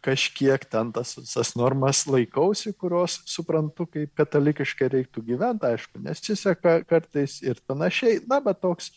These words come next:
sakykim, e, rezervuotas žvilgsnis. Bet kas atsitiko paskiau, kada, e, šventoji dvasia pripildo,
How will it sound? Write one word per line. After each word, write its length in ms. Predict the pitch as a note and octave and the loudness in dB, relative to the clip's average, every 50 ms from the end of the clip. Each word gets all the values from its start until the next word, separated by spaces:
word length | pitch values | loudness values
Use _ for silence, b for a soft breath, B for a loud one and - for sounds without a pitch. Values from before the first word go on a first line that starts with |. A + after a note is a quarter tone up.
| b b b b b _ _ - | b b b b b _ _ -10
sakykim, 580 | - - C#3+ - - D3 - - D3+ C#3 B2 A2+ | -6 -6 -4 -4 -6 -8 -4 -2 -2 -2 -2 -6
e, 500 | _ _ _ _ _ _ _ - B2 A#2+ A#2+ - | _ _ _ _ _ _ _ -2 0 0 0 2
rezervuotas 1000 | - C3 D3 D3+ C3+ C3+ C3 B2 A#2+ A#2+ B2 C3+ C#3+ C#3+ - B2+ A#2 A2+ - - - _ | 4 4 4 6 6 6 6 4 4 4 4 4 4 4 4 2 0 0 -2 -8 -10 _
žvilgsnis. 760 | - A#2 A#2 A2 B2 A#2+ A#2 G#2+ - - - G#2 G2+ - - b b b b b _ _ _ _ _ - | -12 -8 0 4 4 6 6 4 0 -4 -8 -8 -10 -10 -12 b b b b b _ _ _ _ _ -6
Bet 440 | C3 A#2 C3+ C3+ C3+ B2+ B2 - - | 0 4 6 6 6 6 4 2 2
kas 240 | - C#3+ C#3+ - - | 2 2 4 2 0
atsitiko 500 | A#2+ - - A#2 - - C#3+ - - A#2+ | -2 -4 -4 -6 -2 -2 0 4 2 2
paskiau, 520 | - - B2 A2 - - - - E3+ F#3+ G3 | 2 2 -2 -2 -2 -2 0 0 0 0 0
kada, 420 | - D3 B2+ A#2+ C#3 D3 D3+ D3+ - _ _ _ _ _ _ _ _ - | -2 -2 0 2 4 4 2 2 -2 _ _ _ _ _ _ _ _ -6
e, 300 | C#3 B2+ B2 A#2+ A#2+ B2 | -4 -2 0 0 -2 -2
šventoji 480 | - - A#2 A#2 - - C#3+ D3 C#3+ B2+ | -4 -6 -8 -6 -2 0 0 0 0 -2
dvasia 480 | A2+ A#2+ A#2 A#2 - - - C3+ C3 B2+ | -2 -4 -2 -2 -2 -2 -2 -2 -2 -2
pripildo, 720 | - B2+ A#2 - - C#3 C#3+ E3 F3+ F#3+ G#3 A3 A3 | -4 -6 -6 -4 -2 -2 0 0 0 0 0 -2 -2